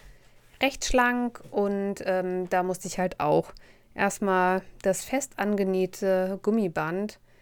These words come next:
in mühevoller Kleinarbeit Stich für Stich raustrennen. Abschneiden ging auch nicht, dann wär's nicht hoch genug gewesen.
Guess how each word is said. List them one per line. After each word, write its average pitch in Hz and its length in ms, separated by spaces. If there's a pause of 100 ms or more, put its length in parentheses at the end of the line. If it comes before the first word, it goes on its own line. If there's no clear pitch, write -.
(300)
in 180 120
mühevoller 202 500
Kleinarbeit 165 880
Stich - 300
für 190 120
Stich - 480 (160)
raustrennen. 202 720 (840)
Abschneiden 170 440
ging 196 180
auch 226 140
nicht, 240 220
dann 175 120
wär's 170 200
nicht 175 160
hoch 214 180
genug 214 260
gewesen. 208 500